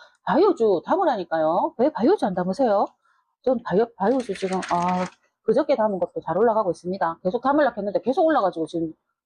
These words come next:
타이밍을 놓쳤어. 하지만 언젠간 내려간다. 어차피 장기로 가-, 갈라 그랬어요, 저는. 에이치앤엠. 제가 좋아하는 에이치앤엠. 요즘 동성로를 안 나가봐도 에이치앤엠을 못 가봐서 내가 참 내일 한번 나가볼까? 오래간만에.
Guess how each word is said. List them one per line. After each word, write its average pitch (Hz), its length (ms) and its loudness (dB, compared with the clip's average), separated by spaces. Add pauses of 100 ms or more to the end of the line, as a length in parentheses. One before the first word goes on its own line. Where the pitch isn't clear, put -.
(180)
타이밍을 294 320 4
놓쳤어. 240 460 -2
하지만 226 340 -4
언젠간 233 340 0
내려간다. 156 440 0
어차피 175 220 -4
장기로 180 300 0
가-, - 140 -6 (100)
갈라 185 220 0
그랬어요, 160 380 -4
저는. 139 200 -20 (3750)
에이치앤엠. 226 580 2 (280)
제가 196 200 2
좋아하는 180 280 0
에이치앤엠. 151 580 -6 (160)
요즘 190 240 2
동성로를 208 420 0
안 165 140 0
나가봐도 170 400 -2 (240)
에이치앤엠을 220 460 0
못 165 120 2
가봐서 175 360 -2
내가 160 260 -4
참 160 220 -16 (380)
내일 226 140 2
한번 190 160 -2
나가볼까? 165 480 -2
오래간만에. 160 680 -2